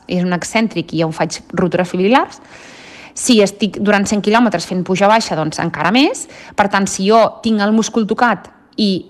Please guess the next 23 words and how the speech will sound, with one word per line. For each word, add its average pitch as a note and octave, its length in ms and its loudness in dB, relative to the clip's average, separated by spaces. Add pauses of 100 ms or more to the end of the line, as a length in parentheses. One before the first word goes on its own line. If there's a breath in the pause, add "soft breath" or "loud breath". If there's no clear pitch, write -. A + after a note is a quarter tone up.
(140)
amb F#3+ 160 0
microrotures G3 960 2
i G3 100 -2
em F#3+ 100 2
poso F#3+ 220 0
a G3 80 0
estirar, G#3 280 -2 (360)
no G#3 240 2
l'estic A#3+ 300 0
ajudant F#3 260 2
a F3 80 -2
recuperar, F#3+ 380 0 (320)
vale? G3+ 340 0
En G#3 140 2
canvi, A#3+ 240 4
si G#3 100 -2
faig G#3 240 -2
mobilitat A#3+ 460 4
articular A#3+ 500 2
sense G3 300 -6
for-, F#3+ 180 -10 (240)
forçar G#3 320 -2
posicions, B3+ 600 -2